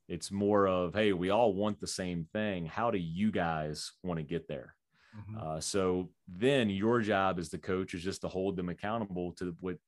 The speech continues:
Speaker 1: they said they wanted to do from the jump. So I think that's been good. Uh, and then I think clearly defined style of play.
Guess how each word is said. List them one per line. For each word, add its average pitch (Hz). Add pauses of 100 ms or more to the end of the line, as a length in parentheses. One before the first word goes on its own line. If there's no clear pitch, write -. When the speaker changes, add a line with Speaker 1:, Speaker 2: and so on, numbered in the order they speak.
(120)
Speaker 1:
they 104
said 87
they 92
wanted 87
to 87
do 82
from 82
the 76
jump. 78
So 85
I -
think 151
that's 127
been 113
good. 110 (320)
Uh, 87 (160)
and 117
then 135
I 110
think 107 (1000)
clearly 113
defined 101
style 92
of 85
play. 76